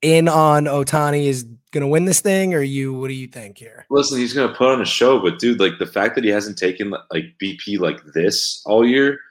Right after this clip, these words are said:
Speaker 2: kind of, like, strays me away from him. I know it's like he definitely does a ton of cage work and everything, right? But, like, there's, it's a different, it's different now than, than taking big B P on the field.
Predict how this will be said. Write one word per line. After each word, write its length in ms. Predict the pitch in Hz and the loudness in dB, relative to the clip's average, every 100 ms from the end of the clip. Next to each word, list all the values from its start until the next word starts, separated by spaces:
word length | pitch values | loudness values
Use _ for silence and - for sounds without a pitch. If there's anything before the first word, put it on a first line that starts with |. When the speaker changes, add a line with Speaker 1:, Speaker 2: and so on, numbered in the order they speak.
| _ _ _ - | _ _ _ -6
Speaker 2:
kind 260 | 104 104 | -4 0
of, 140 | 104 92 | 0 2
like, 240 | 92 85 85 - | 0 0 -6 -8
strays 440 | - - 90 90 | -8 -2 -2 -2
me 80 | 92 | -4
away 300 | 80 76 85 | -4 -4 -4
from 180 | 98 104 | -4 -6
him. 160 | 107 87 | -6 -4
I 140 | 92 | -4
know 320 | 101 117 117 | 0 4 4
it's 160 | 110 - | 2 0
like 160 | 87 | -4
he 160 | 85 90 | -6 -8
definitely 360 | 85 92 92 85 | -6 -6 -4 -4
does 100 | 78 | -4
a 80 | |
ton 240 | - 95 85 | -6 -8 -8
of 80 | 85 | -6
cage 260 | 80 73 | -8 -8
work 180 | 73 69 | -10 -12
and 80 | 71 | -14
everything, 260 | 69 71 69 | -14 -16 -14
right? 220 | 71 76 | -10 -10
But, 100 | 76 | -10
like, 140 | 73 - _ _ _ _ - | -12 -14 _ _ _ _ -2
there's, 260 | 110 110 - | 2 2 0
it's 140 | 113 | -4
a 100 | 92 | 0
different, 520 | 143 147 117 92 85 - _ - | 0 2 0 -4 -8 -18 _ -8
it's 180 | 117 - | -6 0
different 380 | 156 156 76 - | 0 0 -10 -10
now 240 | 76 73 - | -12 -12 -8
than, 240 | 85 80 - | -8 -8 -6
than 200 | 87 85 | -6 -4
taking 280 | 95 85 85 | -4 -4 -4
big 180 | 87 85 | -4 -6
B 140 | 95 | -10
P 140 | - | -8
on 100 | 87 | -6
the 80 | 82 | -8
field. 360 | - 98 76 | -6 -6 -6